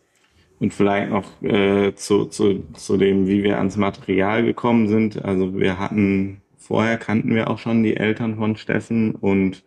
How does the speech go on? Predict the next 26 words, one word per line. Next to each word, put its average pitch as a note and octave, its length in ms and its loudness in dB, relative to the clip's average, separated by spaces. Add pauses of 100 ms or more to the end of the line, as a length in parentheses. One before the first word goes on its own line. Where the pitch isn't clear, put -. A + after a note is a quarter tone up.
(520)
äh, F#2+ 480 2
durch F#2 440 0
diesen F2+ 320 -2
Tod G2 320 2
ist - 160 -12
das F#2+ 160 -6
natürlich F#2 580 -4
alles F2+ 420 -4
auch F2+ 140 -6
sehr G2 240 0
eng G#2 160 2
geworden. F2+ 400 0
Also F2 300 -4
wir F2 180 -2
haben F2+ 480 -4
viel - 300 -2
Zeit - 280 -2
auch F#2+ 60 -4
mit F#2+ 160 -4
den F#2+ 140 -2
Eltern G2 400 -2
verbracht. G2 760 -6
Äh, G2 140 0
es - 180 -8
gab F#2+ 240 -4
auch G2 200 -2